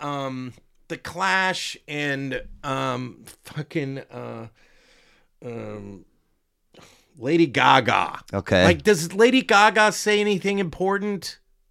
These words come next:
Speaker 2: I don't think she's trying to, is she?
Speaker 1: No, no, yeah, but I mean, no, but like The Clash, you listen to their lyrics, they're talking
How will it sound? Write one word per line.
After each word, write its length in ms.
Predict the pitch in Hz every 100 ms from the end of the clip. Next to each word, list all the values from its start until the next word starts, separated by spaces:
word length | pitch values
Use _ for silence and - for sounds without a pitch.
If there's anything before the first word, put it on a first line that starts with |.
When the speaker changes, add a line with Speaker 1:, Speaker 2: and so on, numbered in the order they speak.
| _ -
Speaker 2:
I 100 | 113
don't 160 | 123
think 140 | 113 101
she's 200 | 92 -
trying 360 | - 113 107
to, 240 | - 53 64
is 80 | 87
she? 300 | 110 120 123 _ _ _ _
Speaker 1:
No, 420 | 175 226 247 220 185
no, 160 | 214 - 175
yeah, 340 | 254 247 220
but 160 | 170 185
I 60 |
mean, 180 | 196 196
no, 140 | 214
but 200 | 180 151
like 220 | 156 180 -
The 120 | 139
Clash, 440 | - 202 196 170
you 80 | 175
listen 300 | 180 175 175
to 80 | 156
their 180 | 170 160
lyrics, 420 | 175 180 170 -
they're 120 | 165
talking 260 | 160 170